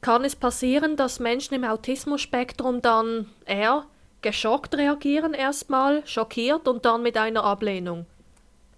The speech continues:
Ja, und diese Ablehnung kann sich verschieden äußern.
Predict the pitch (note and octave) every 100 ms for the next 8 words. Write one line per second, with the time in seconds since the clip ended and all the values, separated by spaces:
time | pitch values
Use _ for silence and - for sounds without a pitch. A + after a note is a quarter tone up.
0 | - A3 G#3+ G3 G3 A3+ G#3 G#3+ G#3 A3+
1 | A#3+ B3 B3 A#3+ A3+ A#3 - A#3+ A#3 A#3
2 | B3+ A#3 G#3 G3 G3 F3+ F3